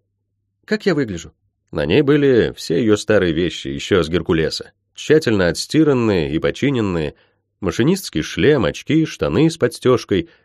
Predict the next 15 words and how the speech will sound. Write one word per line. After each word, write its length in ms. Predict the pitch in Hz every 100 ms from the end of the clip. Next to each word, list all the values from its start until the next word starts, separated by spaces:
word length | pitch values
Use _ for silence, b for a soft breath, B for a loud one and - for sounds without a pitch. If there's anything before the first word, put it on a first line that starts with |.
| B
тёплые 320 | - 170 104
высокие 400 | 85 - 95 76
ботинки, 560 | 71 - 151 117 - b b b _ _
куртка 440 | - 139 160 - 120
с 100 | 101
молниями. 640 | 110 92 78 65 60 - _ _ _ -
За 360 | 71 87 165
зиму 260 | 151 156 147
всё 120 | -
это 160 | 139 127
сделалось 540 | 104 135 131 123 -
несколько 480 | 110 123 104 101 101
коротковато 720 | 98 101 - 82 113 127 117
и 160 | 113 123
узковато. 800 | 110 - 101 104 113 78 -